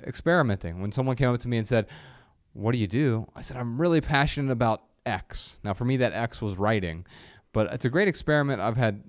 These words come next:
a bunch of our readers have, have tried this in the past, where instead of telling people what your business title is, tell them what you're passionate about, and then flip the question around. Say, "What are you passionate about?" Now, you might get a deer in headlights at first, right? You might get the,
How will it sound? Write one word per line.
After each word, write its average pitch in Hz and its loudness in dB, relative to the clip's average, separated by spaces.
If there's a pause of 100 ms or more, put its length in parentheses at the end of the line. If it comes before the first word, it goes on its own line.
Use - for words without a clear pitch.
(120)
a - -10
bunch 147 0
of 117 0
our 113 6
readers 110 2
have, 101 0
have 101 -2
tried 107 2
this 104 -2
in 101 -4
the 98 -2
past, 104 0 (300)
where 110 2
instead 190 -2
of 147 -4
telling 143 -2
people 123 -2
what 113 0
your 95 2 (120)
business 110 0
title 92 0
is, 92 0 (680)
tell 151 0
them 170 -2
what 127 -2
you're 139 -2
passionate 117 -2
about, 80 -6
and 131 -8
then 143 -6
flip 196 4
the 175 0
question 180 -2
around. 143 0 (280)
Say, - -4
"What 185 4
are 196 4
you 190 4
passionate 110 0
about?" 87 -4
Now, 113 -4
you 156 0
might 185 2
get 151 0
a 131 -2
deer 131 2
in 120 2
headlights 101 -2
at 78 -12
first, 87 -4
right? 107 2 (320)
You 123 4
might 147 2
get 131 2
the, 107 2